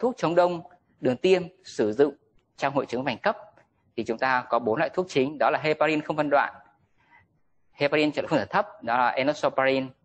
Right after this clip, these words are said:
fondaparinus là thuốc ức chế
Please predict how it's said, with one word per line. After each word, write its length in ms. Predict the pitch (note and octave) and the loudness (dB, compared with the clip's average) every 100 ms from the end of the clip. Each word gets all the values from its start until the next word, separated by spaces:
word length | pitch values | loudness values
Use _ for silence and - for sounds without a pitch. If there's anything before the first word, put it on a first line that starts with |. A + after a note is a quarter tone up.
| _ _ _ _ _ _ _ _ | _ _ _ _ _ _ _ _
fondaparinus 540 | E3 D#3 D3 D3+ F3 | 0 2 2 2 2
là 100 | G3+ - | 0 -2
thuốc 300 | E3+ F#3 _ _ _ _ _ _ _ _ _ | -4 -4 _ _ _ _ _ _ _ _ _
ức 120 | - F#3+ | -2 0
chế 260 | C#3+ B2+ | 2 2